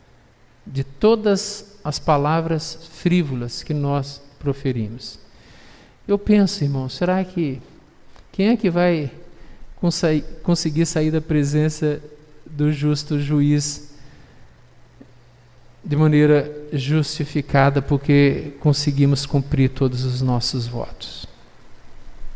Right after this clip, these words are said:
Nenhum de nós. Nenhum de nós. Por isso que nós precisamos de uma pessoa que já cumpriu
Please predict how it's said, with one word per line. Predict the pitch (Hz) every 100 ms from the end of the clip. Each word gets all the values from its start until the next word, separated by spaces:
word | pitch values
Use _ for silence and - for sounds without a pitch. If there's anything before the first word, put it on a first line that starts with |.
| - - - - 165
Nenhum | 165 170 160
de | 151 123
nós. | 110 104 - - - - - - - - - - - - - - - - - - - - - -
Nenhum | 160 185 196
de | 160
nós. | 131 117 101 - - - - - - - - - - - - - - - - - - - -
Por | 180 190
isso | 208 214
que | 208
nós | 196 202 196
precisamos | 190 180 175 156 160 185 180 165 156
de | 175
uma | 180
pessoa | 175 170 170 - 180 175 143
que | - 170 170 160 160
já | 143 135 175 214 233
cumpriu | - 214 190 180 - 180 202 208